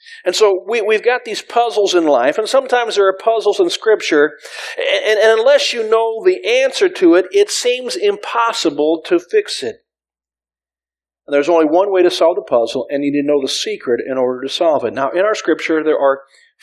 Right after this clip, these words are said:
three puzzles that I want us to look at, three questions that arise in our passage today. And they're riddles, in essence, that, that, that the text is almost impossible to figure out unless you understand what lies behind them.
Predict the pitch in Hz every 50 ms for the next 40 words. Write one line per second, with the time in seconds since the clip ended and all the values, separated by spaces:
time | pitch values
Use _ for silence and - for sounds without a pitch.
0 | - - 196 208 220 214 208 208 - - 214 208 208 160 127 123 117 120 117 135
1 | 131 127 131 135 127 127 131 131 127 123 123 123 - - - 151 147 156 160 147
2 | 151 - 113 104 101 98 - - - - - - - _ _ - - 160 156 156
3 | - - - 196 190 165 - - - 131 123 113 117 117 - - 120 - - -
4 | - - - - 135 131 127 147 151 147 139 131 127 131 127 127 - - 135 135
5 | 131 127 - - 170 165 160 156 - - - _ _ - - - - 131 120 123
6 | 120 117 113 123 151 156 - - _ _ - - - - _ - 135 147 160 160
7 | 156 156 170 208 214 208 196 175 156 160 151 151 165 165 165 - 180 175 170 165
8 | - - - 139 120 - 147 151 135 - - _ _ - 165 151 139 - 147 139
9 | - - - 214 214 214 214 - - - - 160 147 - 156 160 151 135 156 -
10 | 202 214 220 220 196 - - 175 156 156 - - 208 214 208 - - 151 147 143
11 | - - 156 156 175 185 147 131 123 131 139 - 175 170 175 180 190 202 214 -
12 | - 220 196 185 196 202 208 - - - 135 131 131 135 143 147 - _ _ _
13 | _ - - - - - _ _ - 139 139 139 143 139 135 143 147 143 143 -
14 | 151 156 160 165 196 220 220 175 139 110 110 90 76